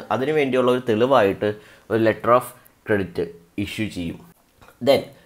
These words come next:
അടുത്ത, അടുത്ത പറയുന്നത് മണി ഒരു ക-, രാജ്യത്തു നിന്നും മറ്റൊരു രാജ്യത്തേക്ക് ഫണ്ട് ട്രാൻസ്ഫർ ചെയ്യാൻ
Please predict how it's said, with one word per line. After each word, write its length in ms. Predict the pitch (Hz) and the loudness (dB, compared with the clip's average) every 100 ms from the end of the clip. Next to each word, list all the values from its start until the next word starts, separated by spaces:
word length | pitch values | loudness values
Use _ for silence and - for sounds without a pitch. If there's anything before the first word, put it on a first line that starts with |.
| _ _ _ - - - | _ _ _ -20 -8 0
അടുത്ത, 200 | 135 143 165 147 | 2 6 6 6
അടുത്ത 180 | 143 139 175 | 4 6 6
പറയുന്നത് 400 | 156 143 135 135 151 - _ - - 135 | 6 2 2 2 2 -2 _ -16 0 2
മണി 160 | 139 165 143 | 4 2 0
ഒരു 100 | 156 | 2
ക-, 160 | 156 101 131 | 2 4 2
രാജ്യത്തു 260 | 131 123 | 2 0
നിന്നും 160 | 135 135 | 0 0
മറ്റൊരു 320 | 123 131 123 123 | 0 -2 -2 0
രാജ്യത്തേക്ക് 480 | 120 117 123 113 123 120 - - - - | -2 -2 -2 0 2 0 -2 -20 -8 0
ഫണ്ട് 240 | 107 117 120 | 0 0 0
ട്രാൻസ്ഫർ 340 | 110 104 107 | 0 -2 -4
ചെയ്യാൻ 180 | 104 101 | 0 0